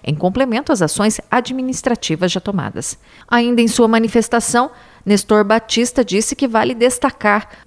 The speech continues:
que a suspensão da proibição das concessionárias do direito de licitar e contratar com o Estado do Paraná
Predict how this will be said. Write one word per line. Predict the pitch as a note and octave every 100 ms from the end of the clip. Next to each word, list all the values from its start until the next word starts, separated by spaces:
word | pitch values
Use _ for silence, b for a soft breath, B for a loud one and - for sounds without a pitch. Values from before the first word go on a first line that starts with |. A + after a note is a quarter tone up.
| -
que |
a | G3
suspensão | - C4+ - G#3+ F3+ G3+ G3+
da | F3
proibição | G#3+ A#3 A3 G3+ - G#3
das | F3 -
concessionárias | D#3 D#3 F3 F#3+ F3 E3+ D#3+
do | D3+
direito | D#3+ D#3+ D3+ D3+ D#3+
de | F3+
licitar | G#3 - G3 F#3+ G3+ F#3+
e |
contratar | - A3 D#4 B3 G#3 C3 C#3
com | D3
o |
Estado | D3+ C3+ C#3 C#3+
do |
Paraná | - G3+ B3+ A3 G#3+